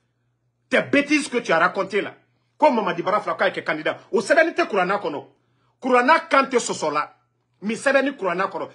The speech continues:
I bara o fɔla, mɔgɔ ti sɔsɔ la. Mɔgɔ t'a fɔla, hum,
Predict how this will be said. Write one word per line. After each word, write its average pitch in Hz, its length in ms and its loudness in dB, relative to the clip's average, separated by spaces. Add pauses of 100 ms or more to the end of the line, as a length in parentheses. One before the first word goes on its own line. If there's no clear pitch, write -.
(100)
I 269 80 2
bara 294 240 6
o 233 60 6
fɔla, 214 240 2
mɔgɔ 175 180 -2
ti 226 100 -12
sɔsɔ 143 320 -10
la. 110 120 -16 (640)
Mɔgɔ 220 220 -2
t'a 302 120 4
fɔla, 254 300 -2
hum, 294 260 0